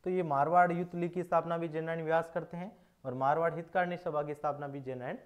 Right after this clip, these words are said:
व्यास करते हैं। तो ये इसका वापस पुनर्गठन कर दिया जाता है, नाम चेंज कर दे, चेंज कर दिया जाता है मारवाड़ हितकारिणी का वापस उन्नीस सौ तेईस में।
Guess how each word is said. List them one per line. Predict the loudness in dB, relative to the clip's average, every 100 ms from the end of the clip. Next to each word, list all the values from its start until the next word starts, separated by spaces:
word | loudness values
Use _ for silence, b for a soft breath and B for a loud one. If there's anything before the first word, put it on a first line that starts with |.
| -12
व्यास | -2 0 -2 -8
करते | -16 -16
हैं। | -20 b b b
तो | -6
ये | -2 -2
इसका | -2 -6 0 2
वापस | 2 2 -2 -2
पुनर्गठन | -2 0 0 -2 -2
कर | -4
दिया | -2 -2
जाता | -2 -4
है, | -4
नाम | -4 -4
चेंज | -4 -4 -4
कर | -4
दे, | -4 -8 -12 0
चेंज | 0 0
कर | -4
दिया | -2 -2
जाता | -2 -4
है | -6
मारवाड़ | -4 -2 -4
हितकारिणी | -6 -4 -4 -2 -4
का | -4
वापस | -4 -8
उन्नीस | -10 -10
सौ | -10
तेईस | -8 -8
में। | -10